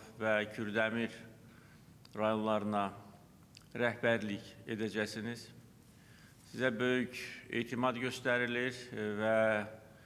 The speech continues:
əminəm ki, bu etimadı siz doğruldacaqsınız. Öz işinizlə vətəndaşların rəğbətini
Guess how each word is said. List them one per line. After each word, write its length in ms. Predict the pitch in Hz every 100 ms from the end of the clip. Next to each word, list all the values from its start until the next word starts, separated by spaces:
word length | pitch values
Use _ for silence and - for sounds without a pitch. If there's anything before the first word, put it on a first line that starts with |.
| - - - -
əminəm 400 | 110 120 117 117
ki, 160 | 120 113
bu 160 | 104 110
etimadı 640 | 113 107 104 107 107 107 104
siz 160 | 113 107 101
doğruldacaqsınız. 920 | 104 107 104 98 110 - 113 117 - - - - - - - - - - - - -
Öz 160 | 127 -
işinizlə 760 | 120 - 117 120 117 120 110 113 127 - - - -
vətəndaşların 960 | 113 120 113 117 113 120 117 120 107
rəğbətini 560 | 110 113 113 117 113